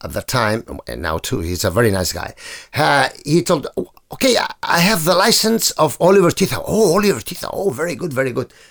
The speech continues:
And at that time, uh, house music was on fashion. Was, everyone was talking about house music.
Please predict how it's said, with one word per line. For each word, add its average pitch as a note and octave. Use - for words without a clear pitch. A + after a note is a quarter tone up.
And D#3
at B2
that G3+
time, F#3+
uh, A2+
house -
music F3
was D3
on B2
fashion. E2+
Was, -
everyone A#2
was A2
talking B2+
about E2
house -
music. C3